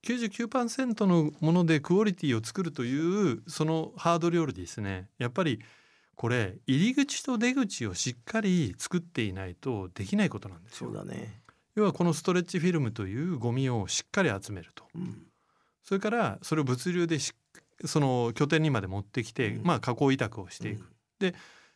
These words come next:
Speaker 1: えー、逆にそれを販売できなければ、作っ-、作ることだったら誰でもできるわけですよね。
Speaker 2: うん。うん。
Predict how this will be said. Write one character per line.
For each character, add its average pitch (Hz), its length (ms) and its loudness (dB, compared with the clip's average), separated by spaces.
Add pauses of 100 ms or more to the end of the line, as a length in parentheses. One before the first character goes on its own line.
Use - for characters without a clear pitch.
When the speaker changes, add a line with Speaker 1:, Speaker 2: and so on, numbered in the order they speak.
Speaker 1:
え 156 1120 -2
ー、 - 40 -10
逆 170 200 4
に 185 220 2
そ 185 120 2
れ 196 80 6
を 175 180 4 (100)
販 269 360 2
売 277 200 2
で 269 100 2
き 269 100 -2
な 233 100 0
け 110 80 0
れ 101 60 -4
ば、 98 120 -8
作 - 220 -6
っ-、 - 20 -8 (300)
作 - 200 -2
る 330 80 2
こ 170 120 -4
と 135 100 -4
だ 101 80 -4
っ - 40 -10
た - 120 -10
ら 95 60 -8
誰 98 200 -4
で 139 60 4
も 147 100 2
で 143 100 0
き 143 80 -2
る 123 80 -2
わ - 60 -10
け 117 60 -8
で 113 120 -10
す - 80 -14
よ 135 80 -8
ね。 147 120 -6
Speaker 2:
う 120 40 -10
ん。 - 20 -10
う 117 40 -10
ん。 110 100 -14